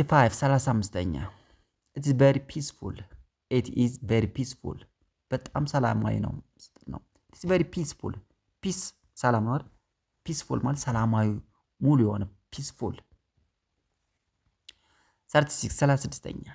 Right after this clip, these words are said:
She is very generous. Generous. She is very generous. እሷ በጣም ለጋስ ነች ስትል ነው። ሺ እሷ ነው አይደል? እሷ በጣም ለጋስ ነች። She is very generous.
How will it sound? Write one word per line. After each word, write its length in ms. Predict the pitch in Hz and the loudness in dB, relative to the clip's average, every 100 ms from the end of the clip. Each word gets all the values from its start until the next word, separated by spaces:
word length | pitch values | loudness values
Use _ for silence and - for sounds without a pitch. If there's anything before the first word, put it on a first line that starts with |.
| _ | _
She 140 | - 185 | -10 -2
is 100 | 151 | 2
very 300 | 147 165 208 254 _ _ - 139 _ | 4 4 2 -2 _ _ -20 -20 _
generous. 560 | - 143 139 107 80 - - _ _ _ _ _ _ _ _ _ - | -2 2 2 2 -2 -6 -8 _ _ _ _ _ _ _ _ _ -2
Generous. 480 | 127 110 107 - - - _ _ | 2 4 2 -2 -6 -10 _ _
She 120 | - | -6
is 100 | 131 | -2
very 180 | 139 226 | 0 0
generous. 380 | 180 113 107 - - _ _ _ _ _ _ | 2 0 -2 -6 -8 _ _ _ _ _ _
እሷ 200 | - 107 | -2 0
በጣም 300 | 107 - 156 202 _ - | 0 0 -2 -2 _ -4
ለጋስ 480 | 123 131 131 123 113 | 0 0 0 -6 -4
ነች 240 | 104 92 - | -6 -8 -12
ስትል 260 | - - - | -16 -12 -10
ነው። 140 | - | -10
ሺ 200 | - - - | -8 -8 -8
እሷ 180 | - - 101 | -10 -4 0
ነው 120 | 104 | 0
አይደል? 160 | 117 - - - _ | 0 -4 -14 -20 _
እሷ 120 | - - | -6 -2
በጣም 220 | 226 131 | 2 2
ለጋስ 300 | 120 - - | 2 0 -8
ነች። 160 | 110 95 | -8 -8
She 80 | - | -8
is 140 | - 139 | -4 -2
very 260 | 113 117 160 | 0 0 -4
generous. 440 | - 120 87 - | -4 -6 -6 -10